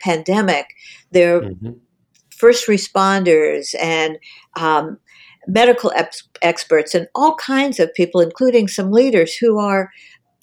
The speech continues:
Speaker 1: living very meaningful lives 'cause they're making such a difference. So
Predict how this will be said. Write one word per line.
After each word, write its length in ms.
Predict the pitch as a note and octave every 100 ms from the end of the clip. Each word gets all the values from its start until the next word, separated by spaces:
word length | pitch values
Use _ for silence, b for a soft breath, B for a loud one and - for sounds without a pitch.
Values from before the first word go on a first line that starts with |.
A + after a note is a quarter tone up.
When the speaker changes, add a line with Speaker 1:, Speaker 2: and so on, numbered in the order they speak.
| _ _ -
Speaker 1:
living 580 | G#3 C4 D4 B3+ F#3 F3+ _ _ - _ _ _ _ _ _
very 340 | G#3 D4 D#4+ C4+
meaningful 800 | G#3 A#3+ C#4+ C#4+ F3+ - F#3+ F#3
lives 380 | G#3+ A#3+ - -
'cause 200 | F3 F#3+
they're 120 | F3+
making 360 | G3 A3 G#3
such 280 | F#3+ F#3+ F#3+
a 60 | E3+
difference. 520 | G3 G3+ - C#3+ -
So 200 | G#3